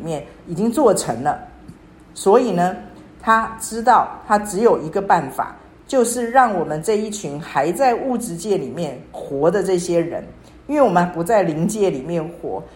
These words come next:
我们大部分的绝，不是大部分，我们全部的人都是在物质界里面活。我们睁开眼睛，柴米油盐酱醋茶，我们睁开眼睛，你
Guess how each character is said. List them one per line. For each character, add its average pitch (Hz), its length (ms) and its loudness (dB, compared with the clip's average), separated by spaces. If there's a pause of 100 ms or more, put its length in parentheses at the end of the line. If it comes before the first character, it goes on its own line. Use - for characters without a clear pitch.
(120)
我 185 80 -8
们 185 220 0
大 202 180 4
部 190 160 -2
分 180 180 0
的 147 120 -2
绝， 165 380 0
不 160 140 -8
是 185 140 -6
大 175 160 2
部 170 80 -8
分， 175 100 -2
我 156 60 -4
们 165 160 -4
全 180 240 0
部 214 140 0
的 180 100 4
人 131 260 -2
都 180 160 2
是 190 140 -4
在 175 160 0
物 233 260 -2
质 - 160 -6
界 160 200 -4
里 127 100 -6
面 143 240 -8
活。 - 160 -10
我 123 80 -6
们 160 160 -8
睁 202 180 -2
开 214 180 0
眼 143 220 -2
睛， 165 300 -8 (420)
柴 - 200 0
米 233 180 2
油 160 140 2
盐 160 180 0
酱 175 220 0
醋 156 220 -8
茶， 101 300 -10 (320)
我 160 80 -8
们 175 120 0
睁 220 200 4
开 226 160 4
眼 170 280 0
睛， 180 280 -6 (140)
你 165 300 0